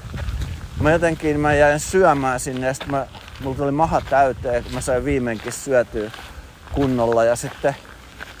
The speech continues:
sit mä nukahdin siihen niinku istuvilteen ja sitten kun mä heräsin, niin ne oli vähän, vähän tota, juonut jotain viiniä tai muuta. Mun mielestä ne,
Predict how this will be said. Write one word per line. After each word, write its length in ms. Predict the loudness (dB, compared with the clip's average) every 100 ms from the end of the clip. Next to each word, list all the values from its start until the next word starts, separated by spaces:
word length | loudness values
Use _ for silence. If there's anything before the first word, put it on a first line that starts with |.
| -18 -18
sit 120 | -10 -2
mä 120 | 0
nukahdin 680 | 2 2 2 2 2 -2 -4
siihen 300 | -4 -4 -4
niinku 220 | -4 -2
istuvilteen 920 | -2 -2 -4 -4 0 -2 -2 0 2
ja 100 | 2 0 -12 -18 -20 -18 -20 -20 -8
sitten 280 | -6 -4
kun 120 | 0 2
mä 80 |
heräsin, 640 | 4 4 4 0 -2 -4 -4
niin 140 | -4 -8 -18 -18 -14 -14 -14 -20 -20 -20 -18 -10 -10 -10 -10 0
ne 120 | 4
oli 180 | 4 6
vähän, 300 | 4 4 0 -8 -16 -14 -16 -16 -20 -20 -20 -20 -18 -18 -4
vähän 280 | 2 4 2
tota, 480 | 0 2 6 6 4 0 -16 -18 -18 -18 -20 -20 -4
juonut 280 | 4 4 4
jotain 340 | 2 4 4 2
viiniä 440 | -4 -2 -2 -4
tai 220 | -2 -2
muuta. 400 | -2 -4 -2 -4
Mun 160 | -4 -4
mielestä 400 | -2 -2 -2 -6
ne, 140 | -8